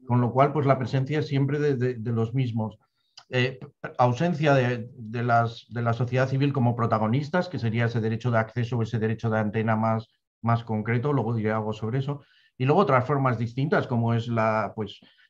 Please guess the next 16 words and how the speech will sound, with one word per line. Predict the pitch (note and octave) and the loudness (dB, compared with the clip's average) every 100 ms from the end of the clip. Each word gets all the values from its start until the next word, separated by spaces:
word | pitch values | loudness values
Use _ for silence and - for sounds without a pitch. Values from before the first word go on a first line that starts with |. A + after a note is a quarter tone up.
| _ | _
yo | A2 | -6
qué | G#2+ | -4
sé, | C3+ | -2
la | C3 A2+ | 2 2
presencia, | G#2 A2 A2+ A2+ G#2+ | 0 0 0 -2 0
las | A2 | 0
votaciones | A2+ A2+ G2+ G2+ B2 A#2+ A2+ | 2 0 0 0 2 2 0
abiertas, | G#2+ A#2+ C#3 C#3 C3+ C#3 C#3 - _ - | -2 0 0 4 6 6 2 -8 _ -2
los | A2+ A#2 | -2 0
estudios | A#2 C#3+ D3 C3 | 0 2 2 2
de | B2 | 2
calidad, | A#2+ A2+ B2+ D3+ | 2 4 4 6
no | C#3+ B2+ | 4 0
los | B2 A#2 | 0 0
de | |
audiencia | A#2 A2 C3 D3+ C#3 D3 D3 D3+ | 0 0 -2 -4 -4 4 4 4